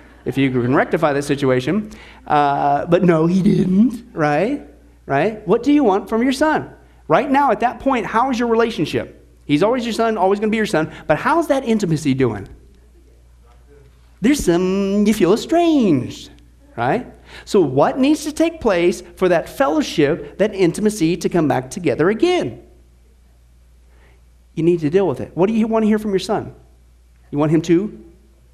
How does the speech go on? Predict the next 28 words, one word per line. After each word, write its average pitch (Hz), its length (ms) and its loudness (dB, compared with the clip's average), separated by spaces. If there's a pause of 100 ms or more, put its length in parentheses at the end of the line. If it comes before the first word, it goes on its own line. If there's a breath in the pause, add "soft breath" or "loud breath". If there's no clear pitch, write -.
confess, - 480 -4 (840)
right? 135 440 -6
Deal 139 120 0
with 147 80 2
the 165 60 0
consequences, 160 800 -4 (260 loud breath)
and 143 180 0
then 160 140 2
you 147 80 -2
can 147 80 -2
start 151 280 -4
working 156 280 0
back 123 220 0
on 131 100 -4
coming 131 300 -4
with 123 100 -6
that 120 140 -4
intimacy. 139 380 -6
That's 151 200 -6
the 226 80 -8
same 262 240 -4
thing 269 120 -4
that 262 80 -2
we're 226 100 -4
talking 254 280 -8
about 127 200 -4
here, 110 200 -10 (400 soft breath)
okay? 139 440 -6